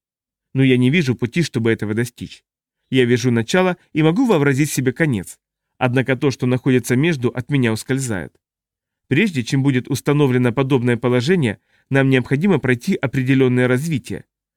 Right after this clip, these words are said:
Но именно его форму я и не могу определить. Мы, разумеется, должны не только узнать, но и понять Вселенную, прежде чем ею управлять. И к этой способности управлять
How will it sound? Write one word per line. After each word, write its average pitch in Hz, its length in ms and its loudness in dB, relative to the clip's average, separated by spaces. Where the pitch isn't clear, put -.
Но 131 100 2
именно 127 360 4
его 123 280 2
форму 127 380 0
я 131 180 2
и 131 80 4
не 131 140 2
могу 156 280 0
определить. 110 520 -4
Мы, 208 140 2
разумеется, 175 520 2
должны 139 280 2
не 147 120 4
только 185 320 0
узнать, 160 460 -2
но 139 100 2
и 147 80 4
понять 170 360 2
Вселенную, 139 540 0
прежде 160 300 0
чем 127 200 0
ею 135 340 2
управлять. 160 480 -2
И 139 100 0
к - 80 -4
этой 127 200 2
способности 131 600 -2
управлять 127 540 0